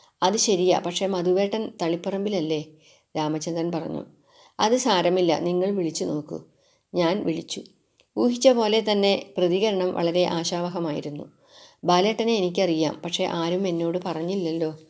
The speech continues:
"ഞാൻ ഇപ്പോൾ തന്നെ സൂപ്രണ്ടിനെ വിളിച്ചു പറയുന്നുണ്ട്. നാളെ രാവിലെ തന്നെ ഞാൻ ആശുപത്രിയിലെത്തും. നമുക്ക് വേണ്ടതൊക്കെ ചെയ്യാം." എനിക്ക് തൃപ്തിയായി. വീട്ടിലെത്തിയപ്പോൾ രാത്രിയായിരുന്നു. ഞാൻ രാമചന്ദ്രനോട് പറഞ്ഞു, "നീ നാളെ കാലത്ത് വരണം. ഞാൻ തരുന്ന കവർ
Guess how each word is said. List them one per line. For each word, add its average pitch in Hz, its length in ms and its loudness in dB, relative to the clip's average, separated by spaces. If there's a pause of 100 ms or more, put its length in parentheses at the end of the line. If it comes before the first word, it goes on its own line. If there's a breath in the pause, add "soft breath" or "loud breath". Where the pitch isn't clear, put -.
(400 loud breath)
"ഞാൻ 208 220 2
ഇപ്പോൾ 208 220 -2
തന്നെ 220 220 -2
സൂപ്രണ്ടിനെ 190 540 -2
വിളിച്ചു 175 280 -2
പറയുന്നുണ്ട്. 165 500 -4 (140)
നാളെ 170 240 -2
രാവിലെ 165 360 -2
തന്നെ 180 240 -2
ഞാൻ 180 240 -4
ആശുപത്രിയിലെത്തും. - 840 -8 (600 loud breath)
നമുക്ക് 160 220 -2
വേണ്ടതൊക്കെ 170 540 -2
ചെയ്യാം." 160 340 -6 (540 soft breath)
എനിക്ക് 165 220 -4
തൃപ്തിയായി. 160 580 -2 (320)
വീട്ടിലെത്തിയപ്പോൾ 175 680 0
രാത്രിയായിരുന്നു. 156 800 -2 (540 loud breath)
ഞാൻ 175 160 0
രാമചന്ദ്രനോട് 165 640 0
പറഞ്ഞു, 165 560 0
"നീ 175 160 0
നാളെ 170 300 0
കാലത്ത് 156 480 -2
വരണം. 160 340 -4 (220)
ഞാൻ 165 220 0
തരുന്ന 170 320 0
കവർ 170 300 -2